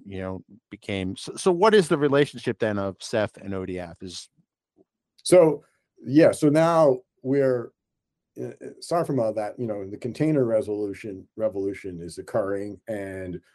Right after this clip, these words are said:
Speaker 2: we need storage for containers. Um, and certainly the model, the model that my understanding is that the model that we went down was,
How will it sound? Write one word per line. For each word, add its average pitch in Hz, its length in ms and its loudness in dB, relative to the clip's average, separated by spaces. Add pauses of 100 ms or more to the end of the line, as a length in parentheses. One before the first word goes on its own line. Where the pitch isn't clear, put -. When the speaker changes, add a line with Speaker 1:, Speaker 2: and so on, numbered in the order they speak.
(240)
Speaker 2:
we 143 220 6
need 151 180 6
storage 123 420 2
for 98 120 -16
containers. 85 680 -16 (360)
Um, 78 600 -10
and 107 100 -4
certainly 143 520 6 (300)
the 117 100 -4
model, 170 680 0 (140)
the 127 80 -6
model 147 480 0
that 110 240 -6 (760)
my 127 200 -6
understanding 98 800 -12
is 90 320 -14
that 92 180 -14
the 98 60 -18
model 127 340 0
that 101 100 -6
we 95 140 -8
went 107 220 -6
down 104 240 -10
was, 87 360 -12